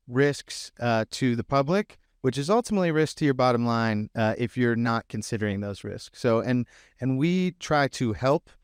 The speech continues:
uh, where we can. Um, if there's an obstinate, uh, entity that, you know, doesn't wanna acknowledge a risk and,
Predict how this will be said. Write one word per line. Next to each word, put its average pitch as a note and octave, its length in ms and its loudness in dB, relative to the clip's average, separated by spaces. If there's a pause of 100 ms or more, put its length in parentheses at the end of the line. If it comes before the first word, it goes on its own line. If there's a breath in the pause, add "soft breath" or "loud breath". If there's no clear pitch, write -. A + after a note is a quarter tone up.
(280)
uh, A#2 220 0
where A#2 240 2
we A2+ 100 -2
can. D#3+ 480 -2 (320)
Um, A2+ 220 0
if - 320 -6 (200)
there's A#2 280 2
an A#2 160 -2
obstinate, C#3 720 0 (100)
uh, A#2+ 400 2
entity C#3+ 640 0
that, A2 320 0
you A#2 100 -2
know, G2+ 100 -4
doesn't B2+ 520 0
wanna A#2+ 320 0
acknowledge A#2+ 560 0
a B2+ 60 -2
risk C3 500 -2
and, F#2+ 240 -2